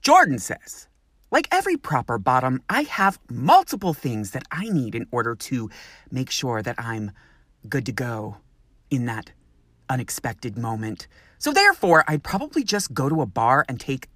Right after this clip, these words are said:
several shots of tequila just to get me through the process. Whether it is a good outcome or not, it won't matter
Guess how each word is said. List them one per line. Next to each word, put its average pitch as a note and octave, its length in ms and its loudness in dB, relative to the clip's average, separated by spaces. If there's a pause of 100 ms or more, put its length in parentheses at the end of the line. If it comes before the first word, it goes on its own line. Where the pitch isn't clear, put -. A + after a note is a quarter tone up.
several F3 420 -6
shots - 540 -8 (420)
of - 140 -12
tequila - 580 -10 (420)
just - 600 -6 (380)
to C3+ 120 -4
get C#3 160 -4
me B2+ 120 -2
through B2+ 200 -6
the A2+ 80 -6
process. A#2+ 720 -2 (340)
Whether F#4 480 4 (200)
it A#3+ 180 -4
is A3 220 -2
a F3 40 0
good G#3 220 -2
outcome A#2+ 560 -4 (400)
or C#3 140 4
not, F3 240 4 (520)
it E4+ 140 0
won't D4 220 2
matter G3+ 440 2